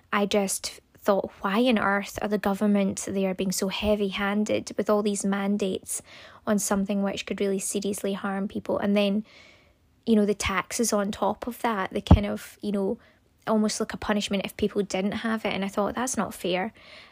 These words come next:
And then I looked into the bigger picture and I could see that it wasn't just now or recently that there have been these problems. There has been a problem with collaboration between the government and the people for actually since the beginning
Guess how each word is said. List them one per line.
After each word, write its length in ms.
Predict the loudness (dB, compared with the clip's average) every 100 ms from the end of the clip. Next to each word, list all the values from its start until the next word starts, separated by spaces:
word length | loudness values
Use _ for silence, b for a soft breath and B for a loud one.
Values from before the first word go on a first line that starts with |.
| B
And 120 | 2
then 100 | 4
I 80 | 4
looked 380 | 4 2 2 -2
into 220 | 0 0
the 80 | 0
bigger 260 | 2 0
picture 480 | -2 -2 -2 -4 -2
and 200 | -2 -2
I 80 | -4
could 180 | -6 -6
see 520 | -2 0 0 0 -4 -6
that 340 | -4 -6 -8 -14 _ _ -20 _ _ _ _ _ -10 -4
it 120 | 0
wasn't 340 | 2 2 -2
just 180 | -2 0
now 460 | 2 2 4 2 2
or 140 | 0
recently 560 | 0 -2 -2 -2 -2 -4 B B B B
that 140 | -6 2
there 160 | 4
have 120 | 4 2
been 240 | 2 4
these 200 | 2 0
problems. 680 | -4 -6 -4 -2 -2 -2 -4 -4
There 120 | -2
has 160 | -2
been 140 | -2 -4
a 40 |
problem 440 | -4 -2 -2 0 0
with 200 | -2 -4
collaboration 720 | -4 -4 -4 -4 -6 -4 -6
between 300 | -6 -6 -6
the 60 |
government 460 | -4 -4 -2 -2 -2
and 100 | -2
the 80 | -4
people 420 | -4 -2 0 -2 B B B B -20 _ _ _ _ _ -4
for 280 | 0 2
actually 600 | 0 -4 0 2 2 0 -4
since 360 | -2 0 0
the 120 | 0 0
beginning 680 | 0 0 0 2 2 0